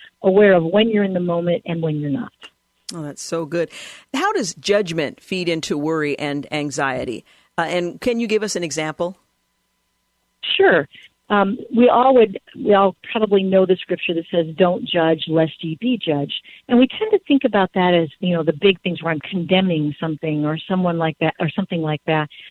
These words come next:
Speaker 1: But judgment is any time we take one of our opinions and we turn it into a fact and we act as though it's a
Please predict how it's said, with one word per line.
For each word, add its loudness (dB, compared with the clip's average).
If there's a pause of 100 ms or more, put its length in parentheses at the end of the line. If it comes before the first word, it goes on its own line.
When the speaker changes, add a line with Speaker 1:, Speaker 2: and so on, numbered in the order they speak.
(200)
Speaker 1:
But -6
judgment 2
is -2
any 2 (140)
time -6
we -12 (120)
take 0
one -2
of 0
our 4
opinions 0 (200)
and -4
we -2
turn 0
it -2
into -2
a -6 (180)
fact -6 (460)
and 0
we 0
act -2
as 2 (140)
though 4
it's -4
a -6